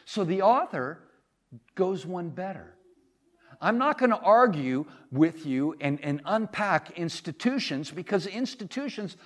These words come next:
ultimately fail. I'm gonna go back to Scripture.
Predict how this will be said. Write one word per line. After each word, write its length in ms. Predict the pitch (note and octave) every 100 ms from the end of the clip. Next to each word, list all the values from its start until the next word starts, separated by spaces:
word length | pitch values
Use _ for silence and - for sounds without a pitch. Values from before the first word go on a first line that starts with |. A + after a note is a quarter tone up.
| -
ultimately 640 | C4 C4+ A#3+ A#3 A3+ G#3+
fail. 500 | - B3+ C4 C#3 - -
I'm 100 | C4+
gonna 140 | D#4 D#4
go 140 | C#4
back 280 | A3+ A#3+ A#3+
to 80 | G3
Scripture. 640 | - A3+ A3 - B2+ D#2+